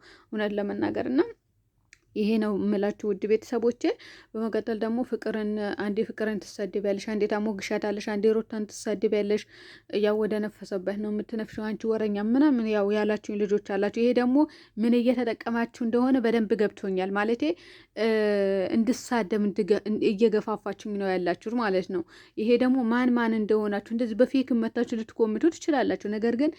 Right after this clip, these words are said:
እኔ ከየትኛውም ሰው ጋር ጥላቻ የለብኝም። የትኛውም ሰው ልነካም ልሳደብም አልችልም። ነገር ግን ያለ አግባብ የመጣውን ሰው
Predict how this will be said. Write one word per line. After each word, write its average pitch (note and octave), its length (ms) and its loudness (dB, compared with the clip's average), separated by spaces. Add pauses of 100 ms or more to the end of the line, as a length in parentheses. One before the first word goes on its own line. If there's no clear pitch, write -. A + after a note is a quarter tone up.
(300)
እኔ B3 180 2 (140)
ከየትኛውም B3 800 0
ሰው A#3+ 160 0
ጋር A#3+ 160 0
ጥላቻ A3 420 -4
የለብኝም። G#3+ 580 2
የትኛውም B3 520 2
ሰው B3+ 180 -2
ልነካም A#3+ 540 4
ልሳደብም G#3+ 680 -2
አልችልም። F#3 460 -4 (320)
ነገር A3+ 280 2
ግን D#4+ 200 4
ያለ A3 240 0
አግባብ A3 320 0
የመጣውን G3+ 580 0
ሰው E4 180 0